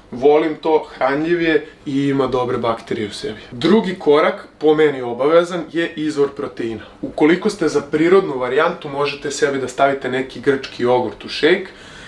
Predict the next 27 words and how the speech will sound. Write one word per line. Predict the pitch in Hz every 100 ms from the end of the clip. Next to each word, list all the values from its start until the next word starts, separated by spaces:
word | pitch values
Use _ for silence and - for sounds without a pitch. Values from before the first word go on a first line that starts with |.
| -
ili | 190 226 226
možete | 180 165 165 -
da | 147 143
kupite | 165 - - 139
neki | 147 -
dobar | 147 156 143
organski | 131 139 151 175 170 -
protein, | - 127 - 135 147 165 151 - - -
ima | 127 131 117
od | -
konoplje, | - 170 175 - 160
e, | 151 - - - 117 117 113 113 110 110
od | - 147
jaja | 135 156 156 156 147 139 - - -
i | 156 151
naravno | 135 139 135 127
od | -
surutke | 151 147 147 - 131
koje | 135
koristimo | 127 139 139 - 120
najčešće. | 120 156 165 156 - 151 135 -
Ja | 117
ću | 135 -
se | 135
zadovoljiti | 127 131 131 131 131 -
s | -
ovim, | 147 147